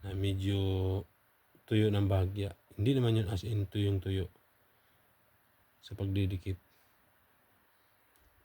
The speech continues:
Yan, tsansyahin nyo na ano, yung pwede na siya i-, ano, ilapat, paglapatin yung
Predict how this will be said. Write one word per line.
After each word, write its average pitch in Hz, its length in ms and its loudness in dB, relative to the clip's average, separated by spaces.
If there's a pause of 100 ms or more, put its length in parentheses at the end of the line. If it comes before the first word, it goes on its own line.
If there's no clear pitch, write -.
(140)
Yan, 92 400 -4
tsansyahin 120 480 4
nyo 113 80 4
na 107 160 2
ano, 104 140 2 (260)
yung 101 240 -4 (720)
pwede 104 240 2
na 101 80 0
siya 98 240 -2
i-, 95 160 -2
ano, 98 160 -6 (1040)
ilapat, 98 720 2 (160)
paglapatin 95 720 -2
yung 98 180 0